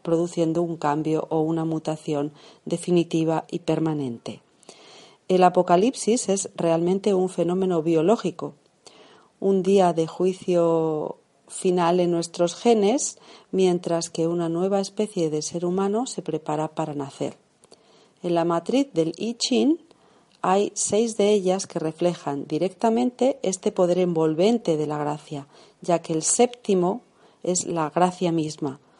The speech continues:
y está representada en este arge-, arquetipo genético número veintidós.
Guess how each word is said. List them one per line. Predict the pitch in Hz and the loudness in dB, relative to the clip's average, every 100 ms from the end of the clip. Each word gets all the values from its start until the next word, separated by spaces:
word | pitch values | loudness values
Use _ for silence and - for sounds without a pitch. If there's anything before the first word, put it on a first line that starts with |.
| _ _ | _ _
y | 170 170 | -4 -4
está | - 185 | -2 0
representada | 185 185 180 180 175 156 160 160 - | 0 0 -4 -4 -2 0 0 -2 -6
en | 160 | -4
este | 170 - 175 | -4 -4 -4
arge-, | 160 - 160 - | -4 -6 -8 -4
arquetipo | 165 160 160 170 170 | -2 -2 -4 -4 -4
genético | 165 - 165 170 170 - 175 175 - - - | -4 -4 -2 -2 -6 -6 -6 -6 -10 -20 -14
número | - 180 170 170 165 - | -4 0 2 2 0 -2
veintidós. | - 165 156 151 156 135 131 - | -6 -6 -4 -4 -4 -4 -6 -10